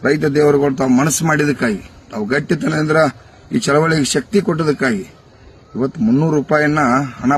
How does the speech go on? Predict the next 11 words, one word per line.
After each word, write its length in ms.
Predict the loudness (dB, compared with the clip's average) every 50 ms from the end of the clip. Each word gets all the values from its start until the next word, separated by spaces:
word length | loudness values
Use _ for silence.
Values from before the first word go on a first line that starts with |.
| 0
ಪಡ್ಕೊಳ್ತಕ್ಕಂಥ 680 | -2 -4 -4 -4 -6 -6 -6 -6 -8 -6 -4 -4 -4 -4
ಸಂದರ್ಭ. 460 | -4 -2 0 2 2 4 4 2 0 -2 -4 -8 -16 -20 -20 -20 -20 -20 -20 -20 -20 -20 -20 -20 -20 -20 -20 -20 -20 -20 -20 -20 -20 _ -6
ಇಲ್ಲಿ 140 | -4 -2 0
ಮುನ್ನೂರು 360 | 2 4 4 4 4 4 4
ರೂಪಾಯಿ, 380 | 2 2 2 2 2 2 0 0
ಗುಲ್ಬರ್ಗದಾಗ 840 | 0 2 2 2 2 2 2 2 2 2 2 2 2 2 2 0 0 -4 -12 -20 -20 -20 -20 -20 -8 -6
ಇಪ್ಪತ್ತೇಳ್ನೂರು 720 | -6 -4 -2 -2 -4 -2 -2 -2 -2 0 0 0 0 0
ರೂಪಾಯಿ 320 | 0 0 0 0 0 0 -2 -4 -8 -12 -18 -20 -10 -4
ಹಣ 140 | -2 -2 -2 0
ಕೊಡ್ತೀರ 320 | 0 -2 -2 0 0 -2 -2 -4 -6 -12 -20 -20 -20 -20 -20 -20 _ -20 -20 -20 -20 -20 -20 -12 -6
ಕಾರ್ಖಾನೆಯವರು 600 | -4 -4 -2 -2 0 0 0 0 0 -2 -4